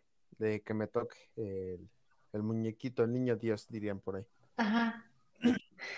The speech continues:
Speaker 2: ¿O no te ha pasado cuando están partiendo la rosca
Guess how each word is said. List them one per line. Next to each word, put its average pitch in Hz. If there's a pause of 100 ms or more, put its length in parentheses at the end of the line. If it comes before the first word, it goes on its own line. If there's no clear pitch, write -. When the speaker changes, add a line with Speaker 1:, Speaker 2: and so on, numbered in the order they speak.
(140)
Speaker 2:
¿O 220
no 254
te 349
ha -
pasado 247
cuando 185
están 220
partiendo 226
la 202
rosca 208